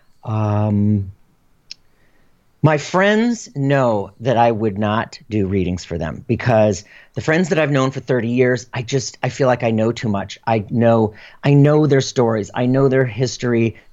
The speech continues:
I know the people that have crossed over. And I, and I didn't want to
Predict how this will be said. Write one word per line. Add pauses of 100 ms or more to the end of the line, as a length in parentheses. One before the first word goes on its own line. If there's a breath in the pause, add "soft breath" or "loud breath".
(280 loud breath)
I
know
the
people
that
have (320)
crossed
over. (400 soft breath)
And
I, (320)
and
I
didn't
want
to